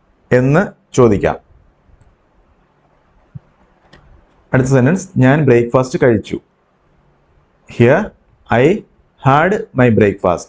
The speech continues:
ഇവിടെ പാസ്റ്റ് ടെൻസിലാണ് ഈ സെന്റൻസ് വന്നിരിക്കുന്നത്. ഞാൻ ബ്രേക്ക്ഫാസ്റ്റ് കഴിച്ചു എന്നാണ്. അതുകൊണ്ടാണ് had എന്ന വെർബ് വന്നിരിക്കുന്നത്. അടുത്തത്, ഞാൻ രണ്ട്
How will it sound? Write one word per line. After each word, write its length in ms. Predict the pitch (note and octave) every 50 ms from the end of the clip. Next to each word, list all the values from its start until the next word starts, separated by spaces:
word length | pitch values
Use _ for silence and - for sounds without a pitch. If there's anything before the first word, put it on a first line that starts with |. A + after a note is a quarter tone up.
| _ _ -
ഇവിടെ 280 | A#2 A#2 C3+ D3+ D#3+ -
പാസ്റ്റ് 360 | C3+ B2 B2 C3+ C#3 C#3 - D#3+
ടെൻസിലാണ് 500 | D#3 D3+ - D#3 C#3+ B2+ B2 C#3+ G3+ G#3+ - _ _ _ _ _ _ -
ഈ 60 | B2 B2
സെന്റൻസ് 360 | B2 B2 B2 A#2+ A#2+ A#2+ C3
വന്നിരിക്കുന്നത്. 640 | A#2+ A2 G#2+ G2+ F#2+ G2 F#2+ F#2 F2+ F2 E2+ F#2+ G#2
ഞാൻ 260 | G#2+ A#2 C3 D#3+ D#3+
ബ്രേക്ക്ഫാസ്റ്റ് 500 | A#2 A2+ A#2 A2+ A#2 - C3 C3+ - C#3 -
കഴിച്ചു 320 | A2+ A#2 A#2+ A#2+ - -
എന്നാണ്. 340 | D#3 C3+ A2+ G#2 F#2+ F2+ F2
അതുകൊണ്ടാണ് 600 | - - - B2+ C3+ C#3+ C#3+ B2+ A2+ A2 A#2+ D3 E3+ D#3 C3+
had 360 | B2+ B2 B2 B2+ B2+ C3 D#3+ A3+ - - _ _ _ _ _ _ _ _ _ -
എന്ന 420 | B2 B2 B2+ B2 A#2+ D3 G#3 - - _ _ _ _ _ _ _ _ _ _ _ _ _ _ _ _ _ _ _ _ -
വെർബ് 600 | A#2 A2 A2+ A2+ A2+ A2+ A2 A2+ C#3+ F#3+ - - - -
വന്നിരിക്കുന്നത്. 640 | C#3+ C3 B2+ A#2 G#2+ G2+ F2 F#2+ E2+ E2 D2 C#2+ - - _ _ _ _ _ _ _ _ _ _ _ _ _ _ _ _ _ _ _ _ _ _ _ _ _ _ - C3+
അടുത്തത്, 460 | C3 B2+ B2 C3+ C3+ E3+ F#3 - - -
ഞാൻ 300 | C3 C3 C#3+ D#3+ F#3+ F#3+ - _ _ - B2+
രണ്ട് 440 | B2+ C3 C#3+ C#3+ D3+ G#3 - -